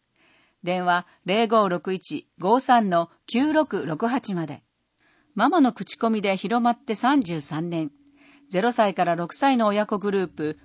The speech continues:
モリンコ。室内も屋外も遊びを行います。紙面にはホームページとInstagramにつながる二次元コードが掲載されています。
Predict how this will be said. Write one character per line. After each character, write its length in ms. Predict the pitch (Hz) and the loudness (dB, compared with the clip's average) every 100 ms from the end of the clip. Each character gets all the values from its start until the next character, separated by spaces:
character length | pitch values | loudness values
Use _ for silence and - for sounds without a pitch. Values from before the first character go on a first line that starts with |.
| _ | _
モ 140 | 151 | -2
リ 120 | 160 233 | -2 -2
ン 120 | 214 | -4
コ。 280 | - 175 - _ _ _ _ _ | -6 -6 -8 _ _ _ _ _
室 260 | - 247 | -10 -4
内 220 | 226 208 190 | -2 -2 0
も 260 | 170 170 - | -2 -4 -8
屋 240 | - 277 | -6 -2
外 220 | 294 302 220 | 2 2 2
も 240 | 170 - _ | -2 -6 _
遊 220 | 165 220 | -6 -4
び 140 | 208 208 | -2 0
を 120 | 196 | 0
行 120 | 190 | 0
い 220 | 196 190 | -2 -2
ま 160 | 185 196 | -2 -4
す。 200 | - - _ _ _ _ _ _ _ | -8 -20 _ _ _ _ _ _ _
紙 160 | 285 339 | 0 2
面 100 | 247 | 2
に 120 | 190 | 2
は 260 | 165 151 - | 0 -2 -4
ホ 180 | 196 | 0
ー 20 | 240 | 0
ム 120 | 254 | 0
ペ 180 | 254 233 | 0 -2
ー 40 | |
ジ 140 | 185 | -2
と 200 | - 160 - - | -4 -4 -6 -6
Instagram 600 | 240 262 311 294 311 240 | -4 0 0 2 2 2
に 100 | 208 | -2
つ 120 | - | -4
な 120 | 190 | -4
が 100 | 180 | -2
る 120 | 170 165 | -4 -4
二 140 | 175 | -4
次 80 | 214 | -2
元 180 | 277 294 | 0 0
コ 120 | 311 | 0
ー 40 | 277 | -2
ド 80 | |
が 100 | 202 | -2
掲 160 | 190 190 | -2 -4
載 200 | 190 190 | -4 -4
さ 120 | 190 | -4
れ 80 | 180 | -6
て 120 | 185 | -6
い 80 | 175 | -6
ま 160 | 165 180 | -6 -8
す。 200 | - | -12